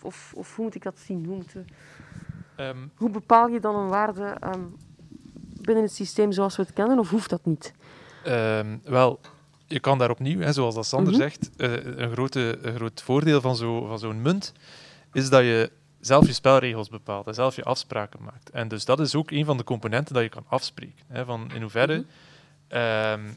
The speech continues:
Speaker 2: wat gaan we met dat geld doen en inderdaad, hoe gaan we daar waarde aan koppelen en in hoeverre is dat uitwisselbaar in euro of in een andere
Speaker 1: Mhm.
Speaker 2: munteenheid,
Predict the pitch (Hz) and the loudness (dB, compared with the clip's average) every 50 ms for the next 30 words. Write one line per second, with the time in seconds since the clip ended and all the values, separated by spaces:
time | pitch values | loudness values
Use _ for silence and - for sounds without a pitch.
0 | - _ _ _ _ _ _ _ - _ _ - 117 139 - - 160 131 120 117 | -18 _ _ _ _ _ _ _ -20 _ _ -6 -4 -2 4 6 6 6 6 2
1 | 113 - - - - 127 120 117 117 - - 143 170 190 185 - - 123 117 113 | -2 -4 -6 -4 0 2 2 2 0 -2 -6 -4 -4 -4 -6 -6 -6 -6 -6 -6
2 | 107 104 101 107 120 131 156 - 143 123 123 117 110 104 107 104 107 104 110 127 | -6 -8 -6 -2 -2 -2 0 -2 -2 -2 0 0 0 0 -2 -4 -2 -2 -2 -2
3 | 147 139 160 151 143 139 135 - - 147 - - 151 156 143 135 120 117 120 113 | 0 -2 -2 -2 -2 -2 -2 -2 -4 -4 -2 -2 -2 -2 -2 -2 -4 -4 -4 -6
4 | 110 107 117 135 151 151 131 113 120 117 - - 113 - - 135 143 - 165 147 | -2 0 0 0 0 -2 -4 -2 -2 -2 -2 -2 -6 -4 -4 -6 -2 -2 -2 -2
5 | 127 135 139 139 135 - 120 113 113 120 113 123 147 156 156 151 143 120 110 120 | 0 0 0 0 0 -2 -8 -8 -6 -6 -4 -4 -2 -2 -2 -2 -4 -4 -6 -8
6 | 110 110 110 113 117 135 151 151 147 151 147 139 135 131 131 127 113 110 123 139 | -10 -10 -8 -8 -6 -4 -4 -4 -2 0 0 0 0 0 -2 -2 -4 -4 -6 -6
7 | 147 - 135 123 113 113 113 110 - - | -4 -4 -6 -4 -4 -4 -4 -6 -6 -8